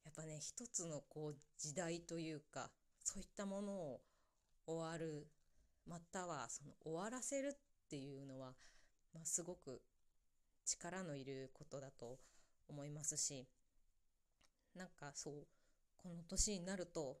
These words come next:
なんか終わっていくものを見るのも、たくさん経験してきて、やっぱりすごい寂しいなと思うけれども、やっぱり、その、頑張っていかなきゃなっていうことも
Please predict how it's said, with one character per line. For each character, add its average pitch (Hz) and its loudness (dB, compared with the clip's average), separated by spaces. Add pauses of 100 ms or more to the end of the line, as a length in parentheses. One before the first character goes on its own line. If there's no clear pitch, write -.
(580)
な 175 -6
ん 165 -8
か 143 -6 (100)
終 165 -6
わ 170 2
っ 180 -4 (180)
て 233 2
い 233 0
く 247 -2
も 240 2
の 233 2
を 156 0
見 156 -2
る 160 -2
の 139 -4
も、 131 -6 (1040)
た 170 -8
く 170 -10
さ 160 4
ん 156 -6
経 156 -2
験 156 -6
し - 0
て 170 -4
き 170 -10
て、 143 -2 (520)
や 180 -8
っ 180 -10
ぱ 190 -2
り 160 -4
す - -2
ご 165 2
い 160 -2 (680)
寂 170 -2
し 180 6
い - -2
な 220 2 (220)
と 202 -2
思 202 0
う 208 -6
け 202 -6
れ 185 0
ど 180 -4
も、 214 0 (360)
や 175 -8
っ - -16
ぱ 165 0
り、 151 -2 (800)
そ - 2
の、 147 -4
頑 170 -2
張 165 -2
っ - -2
て 147 -6
い 143 -2
か 165 -4
な 165 -4
き 160 -6
ゃ - -4
な 190 0
っ 214 -4 (220)
て 151 -4
い 165 0
う 165 -6
こ 233 -6
と 330 0
も 330 -2